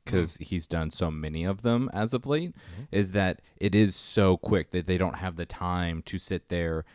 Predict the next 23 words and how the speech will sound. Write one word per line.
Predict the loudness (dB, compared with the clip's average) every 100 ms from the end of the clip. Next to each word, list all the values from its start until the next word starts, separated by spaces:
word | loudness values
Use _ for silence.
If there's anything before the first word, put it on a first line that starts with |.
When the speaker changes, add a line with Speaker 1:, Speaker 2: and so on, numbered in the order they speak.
| _ -8
Speaker 1:
and | -4 -4 -4 -6 -2
get | 2
everything | 4 2 0 -4
perfect. | 0 0 0 -6 -2
So | 0 0 -2
it's | -6 -4
a | -6
challenge | -4 -4 -2 -2 -4
for | -4 -2
him | -2 -2
as | -4
an | -8
actor | -6 -6 -4 -4
to | -4
just | -6 -8 -8
bring | -6 -2 -2 -2 -6
his | -6 -8 -4
A | -6 -4
game | -4 -4
and | -6 -6
his | -6
intensity | -6 -4 -6 -6 -6 -4
to | -6